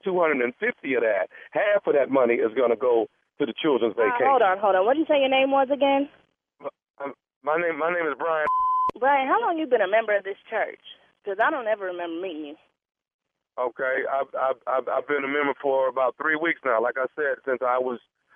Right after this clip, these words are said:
Speaker 1: I majored in marketing, they, they actually threw me into
Speaker 2: Ain't no way after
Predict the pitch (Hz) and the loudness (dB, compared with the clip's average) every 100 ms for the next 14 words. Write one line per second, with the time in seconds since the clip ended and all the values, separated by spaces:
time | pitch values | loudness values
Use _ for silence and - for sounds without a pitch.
0 | - 120 117 143 156 143 143 139 147 156 | -8 -2 0 0 -2 -2 -2 -2 0 -2
1 | 143 143 143 135 127 127 135 135 - 117 | -2 -2 0 0 -2 -4 -4 -6 -8 -12
2 | - 143 139 139 131 127 135 127 120 208 | -4 -2 -2 -2 -2 -4 -4 -4 0 2
3 | 254 269 262 226 196 180 180 185 196 | 2 4 4 4 4 0 0 -2 -2